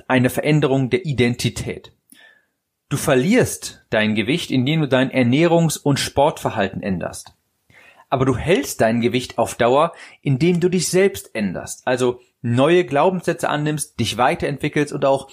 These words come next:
eine andere Weltanschauung übernimmst. Und Veränderung besteht aus drei Teilen: Ergebnisse, Prozesse und Identität. Normalerweise versuchen Menschen mit dem Schlaghammer neue Ergebnisse zu erreichen,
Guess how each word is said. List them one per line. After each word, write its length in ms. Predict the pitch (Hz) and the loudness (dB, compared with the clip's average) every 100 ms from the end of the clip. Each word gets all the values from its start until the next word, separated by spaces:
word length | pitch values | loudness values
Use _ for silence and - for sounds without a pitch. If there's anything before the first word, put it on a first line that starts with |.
| - - | -14 -2
eine 220 | 139 139 | 0 2
andere 400 | 151 160 143 120 | 2 2 0 2
Weltanschauung 720 | 143 190 - 107 - 104 98 | 2 2 0 -2 -2 -4 -4
übernimmst. 580 | 107 92 82 - - _ _ _ _ _ _ - - - - | -4 -6 -8 -14 -20 _ _ _ _ _ _ -20 -20 -14 -2
Und 140 | 123 | 0
Veränderung 420 | 139 156 196 190 | 2 4 4 4
besteht 280 | 165 151 147 | 2 0 0
aus 180 | 127 - | 0 -2
drei 240 | 107 113 | -2 -2
Teilen: 440 | 113 - 98 - - _ _ _ _ _ | -2 -6 -6 -8 -12 _ _ _ _ _
Ergebnisse, 880 | 127 101 117 127 151 151 185 220 - _ _ | -2 2 0 2 -2 0 0 0 -4 _ _
Prozesse 840 | - - 127 - 131 123 - 165 190 - - - | -6 0 0 0 0 0 0 0 0 -6 -20 -2
und 260 | 170 175 - | 2 2 0
Identität. 840 | 160 135 127 135 - - - - _ _ _ _ _ _ _ _ _ _ - | 0 0 0 -4 -6 -10 -10 -12 _ _ _ _ _ _ _ _ _ _ -2
Normalerweise 600 | 117 151 196 180 190 180 | 2 2 2 2 2 2
versuchen 380 | 165 160 156 | 0 0 0
Menschen 340 | 147 151 - 139 | 0 0 -2 -2
mit 100 | 131 | 0
dem 120 | 123 | -2
Schlaghammer 680 | - 120 143 190 117 110 110 | -2 0 0 -2 -6 -4 -2
neue 400 | 110 127 175 165 | 0 2 2 2
Ergebnisse 500 | 143 139 147 120 117 | 0 -2 -4 -4 -4
zu 120 | 113 | -2
erreichen, 540 | 104 101 110 135 143 | 0 0 -2 -4 -6